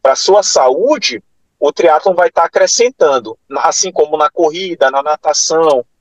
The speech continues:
em tudo. Então, até mesmo na alta performance, tem dias que você tem que ser um pouco mais, assim, é, menos, né, no, no, eu posso assim dizer, nessa questão da, da,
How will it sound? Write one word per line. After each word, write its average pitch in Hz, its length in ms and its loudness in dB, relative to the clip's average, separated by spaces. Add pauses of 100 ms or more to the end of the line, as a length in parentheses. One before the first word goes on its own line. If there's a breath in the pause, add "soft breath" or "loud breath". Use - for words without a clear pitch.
(220)
em 180 160 -10
tudo. 175 500 0 (420)
Então, 196 560 0
até 226 300 -2
mesmo 226 340 0
na 202 160 2
alta 214 320 0
performance, 160 800 -2
tem 240 220 -2
dias 240 380 -2
que 403 120 -4
você 185 300 -2
tem 196 260 -6
que 208 280 -6 (320)
ser - 260 2
um 170 120 0
pouco 196 600 2
mais, 151 480 2
assim, 131 580 -2 (480)
é, 117 480 4 (240)
menos, 151 680 0
né, 139 220 2
no, 135 220 -4
no, 139 180 -10 (160)
eu 131 120 2
posso 147 280 -2
assim - 280 -8
dizer, 143 460 0 (360)
nessa 139 320 0
questão 143 480 0
da, 123 440 2 (160)
da, 104 560 2